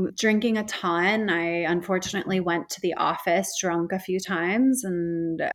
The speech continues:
I got caught at least one of the times. And then finally, a few people intervened, and they said,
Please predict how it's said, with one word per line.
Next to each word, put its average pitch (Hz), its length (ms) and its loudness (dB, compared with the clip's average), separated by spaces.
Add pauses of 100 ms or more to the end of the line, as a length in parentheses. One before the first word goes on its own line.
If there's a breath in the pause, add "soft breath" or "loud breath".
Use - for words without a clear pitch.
I 180 80 2
got - 240 0
caught - 500 0
at - 180 -4
least 190 300 -4
one 170 160 -2
of 165 120 -4
the 190 80 -4
times. 214 540 2
And 202 160 0
then 185 160 2
finally, 185 880 0 (460 loud breath)
a 220 100 -4
few 196 300 -4
people 196 340 -4
intervened, 196 680 -2
and 170 440 -4 (200)
they 160 160 -2
said, 160 360 -2